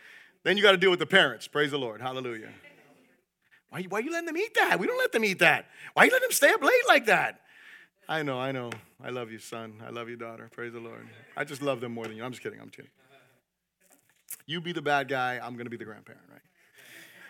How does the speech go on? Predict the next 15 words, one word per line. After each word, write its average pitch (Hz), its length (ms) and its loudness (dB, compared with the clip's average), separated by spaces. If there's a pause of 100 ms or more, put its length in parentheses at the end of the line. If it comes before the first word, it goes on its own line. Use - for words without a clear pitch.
(380)
I 147 60 4
got 165 140 8
a 151 40 2
long 151 160 2
way 147 80 4
to 143 60 2
go 135 120 2
there. 123 140 -2
But 190 160 6
nonetheless, 214 560 6
nonetheless, 170 680 0 (2500)
God 214 640 2 (420)
disciplines 123 960 -6 (260)
those 131 720 -8 (160)
He 117 560 -16